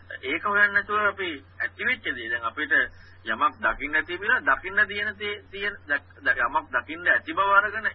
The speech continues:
ඒකනේ අපි බලන්නේ මේක මනසින් දැම්මේ මෙහෙමයි එහෙමයි කරේ කියලා. එතකොට එතනින් අපිට තියෙන්නේ අර දකින්න ගත්ත දේ තුලට කලකිරෙන එක. නමුත් දැකීම ඇතිවන්නේ කොහොමද කියන කාරණා හම්බෙන්නේ නැහැ.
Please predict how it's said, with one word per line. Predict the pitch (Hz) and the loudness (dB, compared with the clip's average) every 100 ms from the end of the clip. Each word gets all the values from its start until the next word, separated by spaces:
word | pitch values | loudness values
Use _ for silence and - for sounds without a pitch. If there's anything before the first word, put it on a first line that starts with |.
| - | -8
ඒකනේ | 135 170 226 226 | -12 -4 -2 -2
අපි | 220 208 | -2 -2
බලන්නේ | 180 214 220 214 | 0 0 0 -6
මේක | 190 185 185 | -10 -8 -4
මනසින් | 170 156 156 156 156 | -2 -2 -2 -8 -4
දැම්මේ | 151 156 | -4 -4
මෙහෙමයි | 160 147 147 156 | -8 -4 0 0
එහෙමයි | 151 160 160 | 0 0 2
කරේ | 170 180 175 | 0 -4 -4
කියලා. | 175 175 - - - - - - - | -10 -14 -20 -20 -20 -20 -20 -20 -14
එතකොට | 139 - 247 | -8 -4 -2
එතනින් | 208 185 226 240 | -2 -2 -4 -2
අපිට | 233 233 247 | -4 -4 -8
තියෙන්නේ | 240 269 311 | -10 -8 -2
අර | 277 233 240 - - - - - | 0 0 0 -6 -20 -20 -20 -20
දකින්න | 269 294 - 254 | -2 0 0 0
ගත්ත | 262 254 - 240 | 4 4 2 -4
දේ | 254 247 | -8 -8
තුලට | 254 254 254 | -4 -2 0
කලකිරෙන | 233 190 135 117 98 | 0 -2 -2 -6 -8
එක. | 90 127 - - - | -14 -12 -12 -16 -10
නමුත් | 143 143 117 - - - - - 392 - - 403 | -6 -6 -8 -12 -20 -20 -18 -16 -16 -18 -16 -10
දැකීම | - - 320 403 | -6 -4 -2 2
ඇතිවන්නේ | 508 277 285 277 | 2 4 2 2
කොහොමද | 233 240 233 | -4 -6 -8
කියන | 226 220 | -6 -4
කාරණා | 202 202 202 202 - - - 220 220 269 | 2 0 0 -8 -18 -20 -12 -10 -4 -2
හම්බෙන්නේ | 214 233 269 277 277 | 0 -2 -8 -10 -12
නැහැ. | - - - | -14 -16 -20